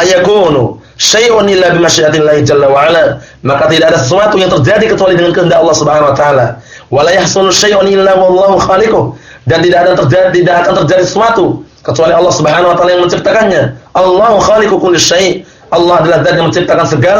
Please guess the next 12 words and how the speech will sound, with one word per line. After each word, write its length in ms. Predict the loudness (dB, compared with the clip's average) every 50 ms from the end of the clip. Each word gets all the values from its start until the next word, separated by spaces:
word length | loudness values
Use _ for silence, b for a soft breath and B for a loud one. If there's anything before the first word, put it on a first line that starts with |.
| 0
sesuatu. 480 | -2 -2 0 0 0 0 -2 -4 -4 -6 B B B B B
Khalaqal 400 | -2 -2 0 0 0 0 0 0
khaira 560 | 0 0 0 0 2 2 0 0 0 -2 -4 B B B
wa 120 | B -2 0
khalaqash 420 | 0 2 0 2 2 0 0 0
syarra 400 | 0 0 0 2 0 0 -2 -2 B B B B
wa 120 | -2 -2 0
qaddaral 400 | 0 0 0 0 0 0 0 0
khaira 360 | 0 0 0 2 2 0 0 -2 -4 B B B B
wa 120 | -2 -2 0
qaddarash 380 | 0 2 2 2 2 2 0
syarra. 300 | 0 0 2 2 0 0